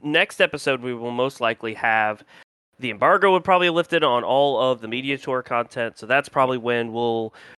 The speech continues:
really take a, w-, we're gonna really ingest that in our time off. And then when we come in, we'll probably have our thoughts on, uh,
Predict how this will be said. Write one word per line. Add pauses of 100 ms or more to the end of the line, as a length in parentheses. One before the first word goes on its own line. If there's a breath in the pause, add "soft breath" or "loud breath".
really
take
a,
w-,
we're
gonna
really
ingest
that
in
our
time
off.
And
then
when
we
come
in,
we'll
probably
have
our
thoughts
on,
uh,